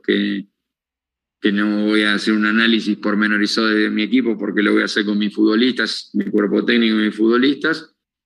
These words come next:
pero no nos tenemos que dejar tampoco llevar por la emocionalidad del resultado y saber que León,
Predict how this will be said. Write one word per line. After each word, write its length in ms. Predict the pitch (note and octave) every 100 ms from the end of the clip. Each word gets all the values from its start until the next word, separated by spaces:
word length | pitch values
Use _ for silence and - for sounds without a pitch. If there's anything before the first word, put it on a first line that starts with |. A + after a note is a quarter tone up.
| _ _ _ _
pero 800 | A#2 A#2 A2+ A2 A2 A2 G#2+ A2
no 760 | G#2 - - D#2 G2 A2+ A#2 A#2+
nos 180 | B2
tenemos 340 | A2+ A#2+ C3 A#2
que 60 |
dejar 320 | A#2 G#2+ A#2+ A2
tampoco 400 | A#2 A2+ B2 A#2+
llevar 260 | A#2+ B2
por 120 | A2+
la 80 | A#2
emocionalidad 720 | A2+ A2+ A2 A#2 A2+ A2+ A#2
del 120 | B2
resultado 760 | A#2 A#2 A#2+ A2+ C#3+ D#3+ C#3 A#2
y 140 | A2+
saber 460 | G#2+ A2+ A#2 B2 G#2+
que 300 | A2+ A2 G#2+
León, 500 | A2 B2 C3+ D3 -